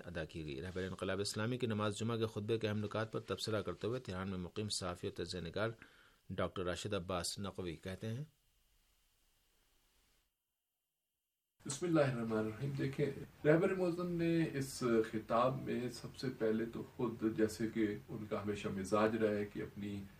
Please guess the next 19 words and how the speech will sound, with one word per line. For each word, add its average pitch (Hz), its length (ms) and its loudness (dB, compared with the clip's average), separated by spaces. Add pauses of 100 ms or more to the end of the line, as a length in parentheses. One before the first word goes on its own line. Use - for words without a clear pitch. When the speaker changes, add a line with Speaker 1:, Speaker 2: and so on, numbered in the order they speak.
(220)
Speaker 2:
اور 98 220 -2
انقلاب 95 540 2 (140)
کی 101 180 -2
اور 98 160 -2
ایران 101 440 0
کی 101 140 -2 (100)
ہر 113 100 -4 (120)
کامیابی 101 720 0
کو 110 180 4
وہ 107 140 6 (100)
خداوند 92 520 -2
عالم 113 340 4
کے 101 120 -6 (320)
مرہون 113 320 2 (120)
منت 113 340 4
قرار - 220 0 (100)
دیتے 107 240 -6
ہیں، 135 60 0
اور 147 80 2